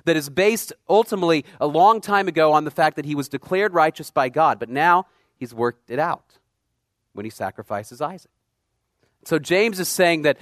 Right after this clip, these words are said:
under normal circumstances, under the right, uh, under ideal conditions, uh, if we are listening to the voice of the Spirit, we will produce works in the Christian life.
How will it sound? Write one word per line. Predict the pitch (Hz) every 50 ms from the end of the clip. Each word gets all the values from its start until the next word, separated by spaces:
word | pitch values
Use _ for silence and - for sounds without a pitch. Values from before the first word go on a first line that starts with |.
| - -
under | - 165 170 170 160
normal | 160 165 175 196 214 214 208
circumstances, | 196 - - 202 196 190 214 185 - - 196 180 175 170 - 156 143 - - - - -
under | 151 160 160 156
the | 165 151
right, | 143 170 185 208 208 - -
uh, | 160 175 175
under | 170 185 185 170 175 175
ideal | 156 160 165 151 165 196 208 208
conditions, | - 208 180 160 190 190 - - 214 165 - - - - 165 -
uh, | 165 151
if | 175 165 -
we | 180 196 190
are | 175 160
listening | 160 180 196 190 - 214 214 196
to | 175 165
the | 156
voice | 151 170 170 156 -
of | 160
the | 156
Spirit, | 151 - - 240 214 185 160
we | 160 175 170
will | 156 190 214 233 226
produce | - 220 180 165 170 151 -
works | 160 165 190 208 - - -
in | 175 160
the | 156
Christian | - 165 156 151 - - 170
life. | 175 196 247 - 104 - - _